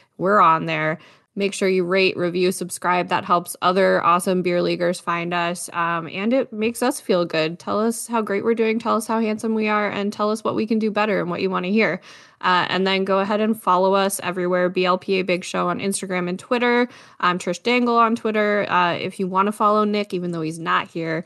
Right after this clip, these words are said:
he's Nicker Jones on Twitter, the Nicker Jones on Instagram. Uh, Danny Vibes is just everywhere and anywhere.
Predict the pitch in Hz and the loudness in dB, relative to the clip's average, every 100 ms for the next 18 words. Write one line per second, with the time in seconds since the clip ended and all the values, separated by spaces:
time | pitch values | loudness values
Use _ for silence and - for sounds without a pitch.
0 | _ 208 190 185 190 190 180 185 175 180 | _ -4 -2 -2 -2 -2 0 0 0 0
1 | 170 175 170 160 160 196 208 185 180 175 | -2 -4 -2 -2 -2 -2 0 0 -2 -2
2 | 170 165 165 160 - 160 - 160 156 156 | -2 -4 -4 -6 -8 -8 -6 -6 -4 -4
3 | 180 - - - - 165 160 - - - | -6 -12 -20 -8 0 2 2 -4 -16 2
4 | 240 240 254 220 196 180 180 175 170 170 | 4 6 6 6 4 2 -2 -2 -2 -2
5 | - 165 160 165 160 151 - 147 165 196 | -2 -2 0 -2 -2 -4 -6 -6 -2 0
6 | 214 247 | 0 -2